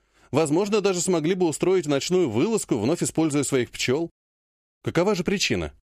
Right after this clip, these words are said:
Лорд Бобр внимательно смотрит на меня, словно пытаясь догадаться, действительно ли я желаю узнать его мнение или издеваюсь таким изощренным способом. Наконец, убедившись в моем искреннем интересе, старик кивает.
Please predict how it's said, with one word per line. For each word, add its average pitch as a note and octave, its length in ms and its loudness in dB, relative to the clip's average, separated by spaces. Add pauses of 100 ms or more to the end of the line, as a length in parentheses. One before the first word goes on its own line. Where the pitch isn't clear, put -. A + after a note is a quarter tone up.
(880)
Лорд F#3+ 360 0
Бобр A#3+ 320 0
внимательно A#3 540 0
смотрит G#3 380 0
на F#3+ 80 2
меня, D#3 500 2
словно E3 360 0
пытаясь D3 400 0
догадаться, C#3 680 0 (240)
действительно G#3 640 0
ли G#3 180 2
я G3+ 140 2
желаю E3+ 440 2
узнать D#3 340 0
его C#3 180 2
мнение G#3 580 2
или G3+ 300 0
издеваюсь D#3 560 0
таким D3+ 320 0
изощренным C3 560 0
способом. F2+ 580 -2 (840)
Наконец, F#3 440 2
убедившись G3 600 0
в D3+ 40 -4
моем D#3 300 2
искреннем B2 500 0
интересе, G#3+ 460 0
старик D3+ 340 0
кивает. F#2+ 520 0